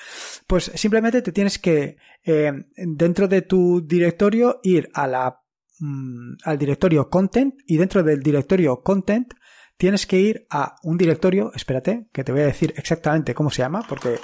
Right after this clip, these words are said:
así lo hacemos en tiempo real, a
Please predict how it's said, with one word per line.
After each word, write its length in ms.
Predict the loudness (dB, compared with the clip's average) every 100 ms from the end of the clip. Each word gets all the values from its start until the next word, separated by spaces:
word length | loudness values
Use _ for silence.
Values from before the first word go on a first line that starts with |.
| -10
así 400 | -8 -2 -2 -2 -4
lo 100 | -6
hacemos 400 | -2 -4 -4 -6 -8
en 80 | -2
tiempo 300 | -2 0 -2
real, 280 | -2 -4 -6 -14 _ _ _ -4
a 160 | -2